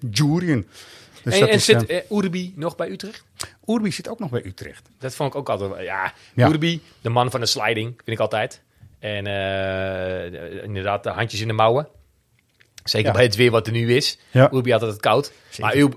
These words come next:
Speaker 2: Urbi kon wel goed voetballen. Ik was altijd wel, eh,
Speaker 1: Ja.
Speaker 2: wel, wel echt fan, fan van Urbi
Speaker 1: Ja.
Speaker 2: Emanuelsson.
Speaker 1: Het is gek. Hij heeft nog een contract bij, eh, Utrecht, maar doet ook andere dingen. Dat is het, eh, zeg maar, ontwikkelen van talent. En hij heeft, eh, in de zomer heeft hij iets gezegd over wat zijn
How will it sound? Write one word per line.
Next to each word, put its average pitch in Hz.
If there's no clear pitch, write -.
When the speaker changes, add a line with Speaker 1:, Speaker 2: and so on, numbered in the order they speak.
Speaker 2:
Urbi 139
kon 135
wel 147
goed 160
voetballen. 95
Ik 98
was 120
altijd 127
wel, 131
eh, 127
Speaker 1:
Ja. 120
Speaker 2:
wel, 123
wel 110
echt -
fan, 127
fan 123
van 120
Urbi 113
Speaker 1:
Ja. -
Speaker 2:
Emanuelsson. 117
Speaker 1:
Het -
is 165
gek. -
Hij 113
heeft 117
nog 127
een 113
contract -
bij, 95
eh, 85
Utrecht, 147
maar 127
doet 120
ook 160
andere 135
dingen. 131
Dat 117
is 107
het, 107
eh, 107
zeg 104
maar, 110
ontwikkelen 117
van 113
talent. 104
En 101
hij 123
heeft, 123
eh, 131
in 123
de 117
zomer 147
heeft 143
hij 131
iets 127
gezegd -
over 110
wat 101
zijn 95